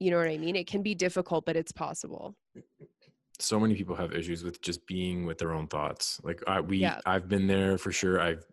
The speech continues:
Speaker 2: I will be
Speaker 1: Oh.
Speaker 2: there again. It's, it's
Speaker 1: Yeah.
Speaker 2: a roller coaster of a ride. But the thing with that is, I, I, like, you have to sit with your own thoughts. <laughs> You have,
Speaker 1: Mm-hmm.
Speaker 2: you have to force yourself, even if it's uncomfortable, no music, no phone,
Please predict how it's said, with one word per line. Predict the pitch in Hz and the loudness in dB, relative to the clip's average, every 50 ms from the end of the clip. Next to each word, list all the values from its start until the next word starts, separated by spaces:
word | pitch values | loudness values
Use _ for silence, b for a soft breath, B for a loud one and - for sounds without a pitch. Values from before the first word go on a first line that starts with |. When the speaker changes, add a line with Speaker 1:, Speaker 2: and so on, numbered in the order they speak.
| _ - | _ -2
Speaker 2:
I | 92 92 87 | 0 0 2
will | 85 98 95 | 4 4 4
be | 87 98 98 | 6 4 4
Speaker 1:
Oh. | 90 | 4
Speaker 2:
there | 95 90 85 | 4 4 2
again. | 82 78 82 78 76 78 78 - - - | 2 0 -2 -4 -4 -4 -6 -10 -10 -12
It's, | 95 - - - - - | -8 -6 -6 -6 -6 -4
it's | 92 92 87 - - - | -2 -2 0 0 0 2
Speaker 1:
Yeah. | 87 | 2
Speaker 2:
a | 82 80 80 80 80 80 78 - | 2 4 2 2 2 0 0 -2
roller | 82 87 92 90 87 87 90 | -4 -2 2 2 4 4 2
coaster | 90 - 90 85 - - 87 | 2 2 0 0 2 2 0
of | 85 85 | 2 2
a | 85 | 2
ride. | 82 82 82 82 80 80 82 80 | 2 2 2 2 0 0 -2 -2
But | - 82 78 - - _ B B B B B B B B B | -2 -2 -2 -2 -4 _ B B B B B B B B B
the | 92 90 | 0 2
thing | - 95 95 95 | 4 4 6 6
with | 90 87 | 4 4
that | - 90 90 - - - | 4 4 4 4 4 4
is, | 92 87 87 - - b b b b b b b b b _ _ _ _ _ _ - - - - | 4 4 4 2 -2 b b b b b b b b b _ _ _ _ _ _ -16 -14 -8 -8
I, | - - - 131 120 - - _ - | -2 2 4 4 2 2 -4 _ 0
I, | 170 - - - | 0 0 0 2
like, | 131 117 101 - - _ _ _ _ _ _ _ _ _ _ | 2 2 2 0 -10 _ _ _ _ _ _ _ _ _ _
you | - 113 107 104 | -2 2 4 4
have | 95 85 92 101 - | 4 4 2 0 0
to | - 101 | 2 0
sit | - - - 92 71 - | 2 2 2 2 0 0
with | 87 87 - | -2 -6 -4
your | - 80 | -4 -4
own | 76 73 73 | -4 -4 -6
thoughts. | - - - - - - - - - - 107 | -6 -8 -8 -8 -6 -4 -4 -4 -2 -4 -4
<laughs> | 107 | -2
You | 104 98 95 | -2 0 2
have, | - - 92 - | 2 2 0 -2
Speaker 1:
Mm-hmm. | - - | -2 0
Speaker 2:
you | 117 113 | 4 4
have | 117 - | 4 4
to | - 113 | 4 0
force | - - - - 107 120 123 - - | 0 0 -2 2 4 4 6 4 4
yourself, | 113 113 - - 98 92 92 90 - - - | 4 4 4 4 2 2 2 2 -2 -4 0
even | 107 110 101 110 110 110 | 2 2 4 4 4 2
if | 107 - | 4 2
it's | 101 95 - | 2 2 2
uncomfortable, | 92 90 - - 98 101 - 101 85 92 92 87 87 - B B B B B B B - | 0 -2 0 -2 -2 0 0 -2 -2 0 -2 -2 -2 -4 B B B B B B B -4
no | 87 92 95 107 110 | 0 2 4 4 6
music, | 110 107 110 107 98 104 101 - | 6 8 8 6 6 4 2 2
no | 104 101 98 | 2 2 2
phone, | - - - 98 98 98 98 101 104 104 | 2 2 2 4 4 4 4 4 2 0